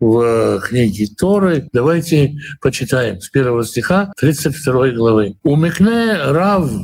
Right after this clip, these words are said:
а я ливней Реувен, у ливней Гад». И огромное количество скота было у сыновей Реувена и сыновей Гада. Отцум меот,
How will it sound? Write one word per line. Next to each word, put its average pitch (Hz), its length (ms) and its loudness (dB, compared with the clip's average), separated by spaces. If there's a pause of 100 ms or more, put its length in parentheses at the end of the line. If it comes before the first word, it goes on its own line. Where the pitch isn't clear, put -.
(180)
а 120 100 0
я 156 160 2
ливней 135 420 0
Реувен, 143 760 2 (280)
у 120 120 2
ливней 127 760 2
Гад». 110 400 2 (360)
И 123 680 2 (240)
огромное 175 500 2
количество 175 460 -2
скота 165 520 -2
было 120 600 0 (300)
у 120 640 2
сыновей 131 380 0
Реувена 127 440 2
и 127 80 0
сыновей 127 320 0
Гада. 113 460 -2 (260)
Отцум 185 460 2
меот, 165 360 0